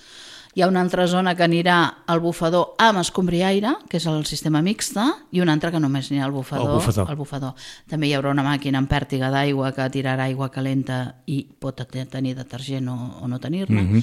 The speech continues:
Speaker 2: Aigua
Speaker 1: Un
Speaker 2: calenta no vol dir això d'ara, eh?
Speaker 1: No, no, no. És un sistema a pressió amb aigua
Speaker 2: Sí, perquè
Speaker 1: calenta.
Speaker 2: aquí us escolti pensar, eh, que digui alguna d'aigua calenta i que no digui aquest rajolí
Speaker 1: <laughs>
Speaker 2: que fa.
Speaker 1: No,
Speaker 2: No,
Speaker 1: és un
Speaker 2: un
Speaker 1: sistema,
Speaker 2: altre
Speaker 1: és un
Speaker 2: sistema
Speaker 1: sistema
Speaker 2: diferent.
Speaker 1: a pressió que treu aigua calenta que pot anar amb sabó, pot anar sense sabó i que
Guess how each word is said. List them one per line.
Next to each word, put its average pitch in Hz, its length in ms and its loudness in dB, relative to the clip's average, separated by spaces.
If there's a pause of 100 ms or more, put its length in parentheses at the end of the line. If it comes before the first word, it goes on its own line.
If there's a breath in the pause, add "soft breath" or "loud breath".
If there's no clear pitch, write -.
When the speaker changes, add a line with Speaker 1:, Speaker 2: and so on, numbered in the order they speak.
(140)
Speaker 2:
Aigua 135 240 8
Speaker 1:
Un 127 80 4
Speaker 2:
calenta 147 340 6
no 131 140 4
vol 107 160 2
dir 101 160 2
això 101 260 2
d'ara, 95 280 0
eh? 139 240 0 (160)
Speaker 1:
No, 170 180 6 (340)
no, 151 160 0
no. 120 200 -2 (200)
És 156 220 -2
un 151 80 4
sistema 147 360 0
a 139 40 -8
pressió 143 300 0
amb 160 80 2
aigua 139 220 2
Speaker 2:
Sí, - 80 0
perquè - 40 4
Speaker 1:
calenta. 160 300 2
Speaker 2:
aquí 131 80 4
us 120 100 2
escolti 123 280 6
pensar, 113 340 0
eh, 113 80 -4
que - 80 0
digui 110 260 0
alguna 101 320 -2
d'aigua 107 240 -6
calenta 117 400 -4
i - 20 -6
que 123 80 -6
no 117 80 -4
digui 113 220 -4
aquest 113 140 -4
rajolí 117 500 2
Speaker 1:
<laughs> - 460 -2
Speaker 2:
que 131 100 0
fa. 147 220 0 (340 loud breath)
Speaker 1:
No, 139 140 8
Speaker 2:
No, 120 100 8
Speaker 1:
és 131 80 -2
un 139 80 -4
Speaker 2:
un 139 60 -6
Speaker 1:
sistema, 135 240 8
Speaker 2:
altre 156 180 10
Speaker 1:
és 131 80 8
un 147 60 8
Speaker 2:
sistema 135 180 12
Speaker 1:
sistema 123 300 8
Speaker 2:
diferent. - 20 2
Speaker 1:
a - 100 2
pressió 165 280 2
que 175 80 2
treu 147 180 0
aigua 139 240 0
calenta 156 340 0
que 170 80 -2
pot 156 140 -6
anar 131 140 -2
amb 127 100 -4
sabó, 120 320 -4
pot 120 140 -10
anar 123 140 -6
sense 127 260 -8
sabó 131 400 -2
i 143 80 -10
que 127 180 -4